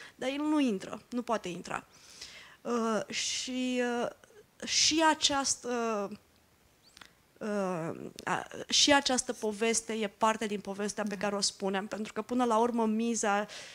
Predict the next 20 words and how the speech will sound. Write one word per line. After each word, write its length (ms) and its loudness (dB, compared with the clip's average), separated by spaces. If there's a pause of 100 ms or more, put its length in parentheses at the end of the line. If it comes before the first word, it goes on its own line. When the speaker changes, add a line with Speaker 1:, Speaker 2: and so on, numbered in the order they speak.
(160)
Speaker 1:
uh, 420 -2
spectacolului 840 0
nostru 400 -6
este, 680 -4 (1400)
uh, 420 0
sună 240 4
un 80 6
pic 140 -4
pompos, 360 -2
de 80 0
a 60 2
deschide 380 -4
ochii, 240 -2
dar 260 2 (160)
este 240 0
de 100 -2
a 80 2
te, 140 -6 (140)
de 140 -2
a 100 2